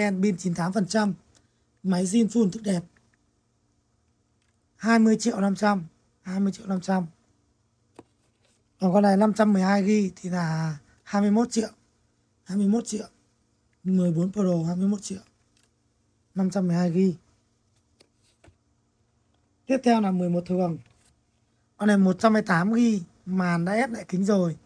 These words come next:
Thanh lý bảy triệu hai. Con này một trăm hai mươi tám gi, bảy triệu.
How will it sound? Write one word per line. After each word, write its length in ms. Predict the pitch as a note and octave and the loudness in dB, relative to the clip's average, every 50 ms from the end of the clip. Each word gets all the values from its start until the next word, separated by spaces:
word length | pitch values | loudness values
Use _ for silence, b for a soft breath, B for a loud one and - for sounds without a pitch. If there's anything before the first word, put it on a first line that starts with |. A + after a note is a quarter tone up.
| b b b b b b b _ | b b b b b b b _
Thanh 180 | G3 G#3+ G3+ | -2 0 0
lý 140 | F#3 F#3 G3+ | 0 0 0
bảy 160 | G3+ G#3+ D#3+ | 0 0 -2
triệu 160 | - - G3 | -4 -6 -8
hai. 360 | F3 F3+ G3 G3+ G3+ G3 F3+ E3 - _ _ _ _ _ _ _ _ _ _ _ _ _ _ _ _ _ _ _ _ _ _ _ _ _ _ _ _ _ _ _ _ _ _ _ _ _ _ _ _ _ _ _ _ _ _ - - - - - - - - - _ _ _ _ _ _ _ _ _ | -4 0 2 2 2 2 0 -4 -8 _ _ _ _ _ _ _ _ _ _ _ _ _ _ _ _ _ _ _ _ _ _ _ _ _ _ _ _ _ _ _ _ _ _ _ _ _ _ _ _ _ _ _ _ _ _ -8 -8 -8 -8 -12 -20 -20 -20 -20 _ _ _ _ _ _ _ _ _
Con 140 | - A3 A3 | 0 2 4
này 160 | G#3 G3 F#3 | 4 4 4
một 320 | F#3 F#3 F#3 F#3 F#3 F3+ - | 2 2 2 2 2 0 0
trăm 140 | G#3+ G#3+ | 0 0
hai 60 | G#3 G#3 | 0 0
mươi 40 | |
tám 240 | F#3+ E3+ D#3 E3 G3 G3+ | 0 -2 -2 -2 -2 -2
gi, 280 | A#3 A#3 A3 G3+ F#3+ - _ _ _ _ _ _ _ _ | -2 0 -2 -2 -4 -8 _ _ _ _ _ _ _ _
bảy 160 | G#3+ G3 E3+ B2 | -2 0 0 -2
triệu. 320 | - - A#3+ A#3 - - | -4 -6 -6 -6 -6 -10